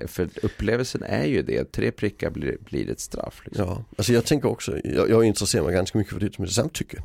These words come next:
Speaker 2: Mm, just det.
Speaker 1: Eh, och vi samtycker ju till att barnen är i skolan under skolplikten.
Speaker 2: Mm, mm.
Speaker 1: Men ingår, eh, kvarsittning i skolplikten?
Speaker 2: Ja, det är intressant.
Speaker 1: Det behöver vi ju faktiskt ett rättsavgörande
Speaker 2: Mm,
Speaker 1: för,
Speaker 2: mm.
Speaker 1: tycker jag.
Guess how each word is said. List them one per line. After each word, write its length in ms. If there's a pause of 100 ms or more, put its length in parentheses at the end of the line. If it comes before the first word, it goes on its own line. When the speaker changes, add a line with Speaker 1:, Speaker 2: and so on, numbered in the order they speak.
(140)
Speaker 2:
Mm, 280 (320)
just 180
det. 80
Speaker 1:
Eh, 120
och 120
vi 80
samtycker 680
ju 80
till 280
att 260
barnen 280
är 100
i 40
skolan 440
under 200
skolplikten. 580
Speaker 2:
Mm, 200
mm. 120 (140)
Speaker 1:
Men 220
ingår, 600 (360)
eh, 380
kvarsittning 760 (260)
i 80
skolplikten? 560 (1040)
Speaker 2:
Ja, 280
det 60
är 40
intressant. 640
Speaker 1:
Det 120
behöver 420
vi 100
ju 60
faktiskt 360
ett 160
rättsavgörande 540 (100)
Speaker 2:
Mm, 40
Speaker 1:
för, 200
Speaker 2:
mm. 260
Speaker 1:
tycker 240
jag. 160